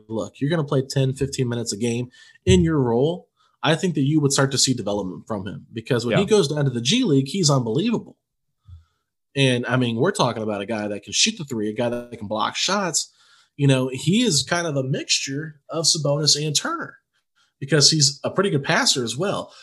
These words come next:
Speaker 1: He just needs some time to develop. He's, he's so young. Big guys take longer to develop.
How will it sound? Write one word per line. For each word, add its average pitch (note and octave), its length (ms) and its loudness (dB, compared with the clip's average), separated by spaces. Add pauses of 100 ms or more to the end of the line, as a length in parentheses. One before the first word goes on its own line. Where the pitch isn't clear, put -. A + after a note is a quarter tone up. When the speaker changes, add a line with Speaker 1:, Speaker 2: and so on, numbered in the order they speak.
(120)
Speaker 1:
He F#3+ 120 4
just D#3+ 240 6
needs C#3+ 200 6
some B2 120 0
time A#2 240 0
to A#2 100 -6
develop. A2 560 0
He's, A2+ 180 -4 (120)
he's B2+ 240 4
so E3+ 140 4
young. A#2+ 360 2
Big E3 220 2
guys C3 320 4
take C3+ 180 0
longer A#2+ 280 -4
to A#2 100 -6
develop. A2+ 440 0